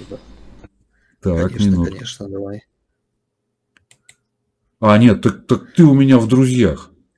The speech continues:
Speaker 2: Минутку.
Speaker 1: Ну,
Speaker 2: Ты у меня
Speaker 1: мы,
Speaker 2: в
Speaker 1: значит, тогда
Speaker 2: друзьях.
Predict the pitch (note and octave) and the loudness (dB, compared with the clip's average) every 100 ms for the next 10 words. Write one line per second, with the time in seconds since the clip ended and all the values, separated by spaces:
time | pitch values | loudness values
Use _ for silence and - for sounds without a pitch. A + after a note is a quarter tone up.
0 | - B2 E3+ F#3+ F#3 A#2 - B2+ - _ | -2 4 8 10 8 6 -2 -12 -12 _
1 | _ _ _ _ _ _ _ G#2+ A2+ D#3 | _ _ _ _ _ _ _ -4 4 6
2 | F3+ F#3+ F#3 F#3+ G3+ G3+ G#3+ G3+ | 8 8 6 6 6 4 4 4